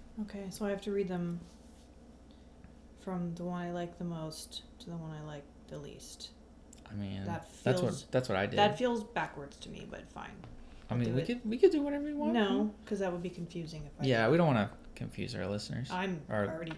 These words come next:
Speaker 1: fucking confused.
Speaker 2: Yeah.
Speaker 1: Okay, <laughs> so number one for me that I like the most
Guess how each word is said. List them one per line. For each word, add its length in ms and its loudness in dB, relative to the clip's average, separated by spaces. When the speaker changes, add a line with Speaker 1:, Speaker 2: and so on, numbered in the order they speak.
Speaker 1:
fucking 260 -12
confused. 460 -14
Speaker 2:
Yeah. 180 -8
Speaker 1:
Okay, 360 2
<laughs> 520 6
so 360 6
number 300 4
one 260 6
for 160 -2
me 380 0
that 60 -6
I 100 -2
like 260 0
the 100 -4
most 720 0